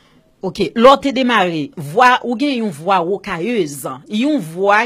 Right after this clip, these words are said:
ki fè ke anpil moun konnen. Aktyèlman ou pa te ka menm egziste pou w ap pale paske sa sa fè vye en depi yo te konnen w dans leteyat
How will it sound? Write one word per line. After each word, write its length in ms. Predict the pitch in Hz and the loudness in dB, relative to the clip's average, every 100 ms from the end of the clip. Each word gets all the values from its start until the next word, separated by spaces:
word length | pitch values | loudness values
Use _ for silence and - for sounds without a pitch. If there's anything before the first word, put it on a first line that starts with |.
| 233 | -2
ki 200 | 214 214 | -12 -10
fè 200 | - 190 | -6 -6
ke 180 | 208 220 - | -4 -6 -4
anpil 560 | 247 226 - 392 359 262 | -8 -4 2 4 6 4
moun 320 | 240 226 214 | 2 0 0
konnen. 440 | 233 214 190 220 247 - | -2 -4 -2 -4 -4 -4
Aktyèlman 800 | 294 320 - 311 262 233 247 294 294 - - _ _ _ _ - | -4 -4 -4 2 2 2 0 -2 -6 -20 -20 _ _ _ _ -4
ou 140 | 415 415 | -4 -2
pa 100 | 359 | -2
te 100 | 349 | -4
ka 160 | 302 254 | -2 -2
menm 400 | 196 196 247 285 262 | 0 0 2 2 0
egziste 680 | 196 196 226 - - 277 220 | -2 -6 -6 -6 -2 2 2
pou 180 | - | 2
w 40 | 214 | 0
ap 120 | - 214 | 0 -2
pale 380 | 190 175 214 220 220 - - | 0 2 2 2 -2 -10 -2
paske 440 | 220 220 202 233 | -2 -2 -8 -8
sa 180 | - 226 - | -4 -6 -6
sa 240 | - 220 | -6 -6
fè 160 | 226 196 | -4 -6
vye 280 | 165 339 302 | -2 0 0
en 220 | 214 226 226 | 0 -4 -8
depi 360 | 160 208 208 190 | -6 -6 -4 -6
yo 60 | 180 | -6
te 100 | 190 | -8
konnen 440 | 190 175 180 262 254 | -12 -10 -8 -6 -6
w 80 | 156 | -6
dans 160 | 165 | -8
leteyat 600 | 156 147 175 220 240 170 | -8 -8 -4 0 0 -2